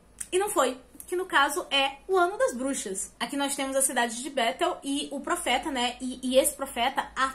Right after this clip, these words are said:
palavra dele é lei nessa cidade. A nossa protagonista é a Immanuele e o fato dela ser fruto de uma relação interracial é considerado uma blasfêmia nesse lugar. Então ela vive ali meio que tentando seguir as regras,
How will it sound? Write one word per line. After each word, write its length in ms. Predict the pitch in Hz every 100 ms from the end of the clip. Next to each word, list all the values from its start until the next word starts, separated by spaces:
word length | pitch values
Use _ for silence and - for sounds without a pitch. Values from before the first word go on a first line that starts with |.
| -
palavra 460 | 330 254 247 285
dele 400 | 240 220 254 -
é 80 | -
lei 280 | 320 262 262
nessa 200 | 240 233
cidade. 560 | 220 214 180 180 - -
A 100 | -
nossa 200 | 285 311
protagonista 640 | 339 320 320 294 277 269 - -
é 320 | 277 339 427
a 80 | 330
Immanuele 680 | 311 294 269 247 226 269 -
e 100 | 302
o 60 |
fato 380 | 339 311 311 349
dela 240 | 285 277 294
ser 300 | - 285 294
fruto 500 | - 262 269 277 262
de 160 | 240
uma 240 | 262 262 247
relação 640 | 254 247 254 - 240 254
interracial 800 | 262 254 262 254 254 247 226 240 -
é 180 | 277 339
considerado 760 | 359 330 285 285 247 240 240 254
uma 160 | 254
blasfêmia 560 | 220 240 302 - 233 269
nesse 260 | 247 240
lugar. 440 | 247 226 220 233 254
Então 400 | 254 254 247 247
ela 220 | 254 262
vive 240 | 285 392 370
ali 180 | 285
meio 160 | 320 311
que 80 | 302
tentando 400 | 359 339 339 381
seguir 340 | 370 302 277
as 140 | 277 262
regras, 480 | 233 220 240 285